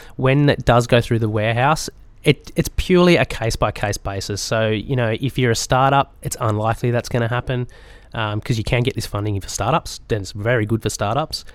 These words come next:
Um, but if you're a, a, a, a,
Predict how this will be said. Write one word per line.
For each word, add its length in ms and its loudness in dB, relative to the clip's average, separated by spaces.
Um, 380 0
but 140 4
if 140 -2
you're 240 4
a, 60 -4
a, 520 -2
a, 120 -2
a, 40 -2